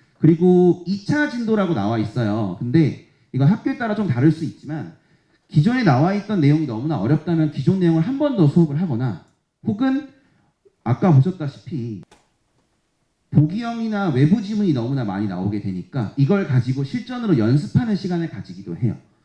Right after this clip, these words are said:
그럼 좀 백 프로 적중은 하지 못하더라도 아이들 입장에서 '아, 내가 왜 낯선 걸 만났을 때 기존 작품과 어떻게 연계해서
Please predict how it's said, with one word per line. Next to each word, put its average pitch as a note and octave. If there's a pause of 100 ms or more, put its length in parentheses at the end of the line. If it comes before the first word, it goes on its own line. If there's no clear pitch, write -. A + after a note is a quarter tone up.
(140)
그럼 F3
좀 G3 (260)
백 -
프로 B3
적중은 G#3+
하지 A3
못하더라도 A#2 (200)
아이들 B2+
입장에서 C#3 (240)
'아, A2+
내가 C#3 (100)
왜 B2
낯선 C3
걸 A#3
만났을 C#3+
때 A2
기존 E3
작품과 C#3
어떻게 G#2+
연계해서 C#3